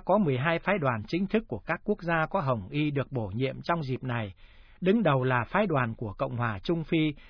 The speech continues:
do Tổng thống Faustin Archange Touadera hướng dẫn. Các phái đoàn khác do các vị bộ trưởng, chủ tịch quốc hội hoặc đại sứ hướng dẫn.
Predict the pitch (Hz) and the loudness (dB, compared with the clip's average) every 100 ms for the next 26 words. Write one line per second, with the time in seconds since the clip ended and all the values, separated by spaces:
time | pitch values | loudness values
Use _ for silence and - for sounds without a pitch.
0 | - - 170 165 143 98 - 139 185 - | -18 2 6 6 4 -2 -4 -4 -2 2
1 | 160 143 - 156 147 135 - 151 - - | 2 2 -2 -2 0 -4 0 0 0 -4
2 | 143 135 - - - - - 165 156 139 | -2 -4 -6 -16 -20 -10 0 6 6 6
3 | 143 135 139 127 117 143 170 143 135 175 | 2 4 4 2 2 2 2 0 -2 -4
4 | - - - - - - - - 214 190 | -12 -20 -20 -20 -20 -20 -4 0 2 4
5 | 214 160 127 107 151 196 156 175 170 214 | 2 2 0 0 0 0 2 0 2 -2
6 | 151 135 135 135 127 135 107 90 107 143 | -2 -2 -2 -2 -2 -4 -4 -8 -6 -2
7 | 110 - 139 - 240 143 143 117 - - | -2 -2 -2 2 0 2 0 0 -10 -12
8 | - 135 - 139 127 - 156 180 170 190 | -2 -2 0 -2 -2 -2 0 2 0 2
9 | 151 165 | 0 -2